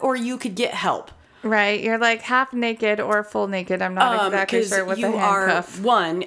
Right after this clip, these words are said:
Speaker 1: a black man, which even now to this day is apparently not a good thing to be if you're having interactions with the police. No offense to my police buddies. I'm just saying current events, you know.
Speaker 2: Right.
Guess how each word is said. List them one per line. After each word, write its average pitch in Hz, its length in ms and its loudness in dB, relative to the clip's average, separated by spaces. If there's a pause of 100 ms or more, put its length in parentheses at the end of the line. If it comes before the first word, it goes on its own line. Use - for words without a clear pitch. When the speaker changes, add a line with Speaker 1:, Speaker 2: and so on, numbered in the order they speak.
Speaker 1:
a 202 40 2
black 190 360 2
man, 156 440 -2
which 165 500 -2 (300)
even 208 300 0
now 190 460 2
to 196 160 0
this 190 320 -4
day 170 340 0
is 170 420 -2
apparently 180 400 -2
not 180 220 0
a 175 60 -4
good 180 200 -4
thing 185 220 0
to 185 100 -6
be 185 380 -2 (320)
if 185 260 0
you're 185 300 -2
having 180 300 0
interactions 165 480 -2
with 160 140 -8
the 156 60 -10
police. - 480 -4
No 151 160 -2
offense 233 420 -4
to 247 80 -6
my 240 120 -2
police 285 320 -4
buddies. 262 380 -4 (260)
I'm 262 80 -6
just 269 180 -2
saying 214 380 0 (320)
current 254 260 0
events, 202 540 -2 (420)
you 190 140 0
know. 156 160 -2 (260)
Speaker 2:
Right. 202 360 2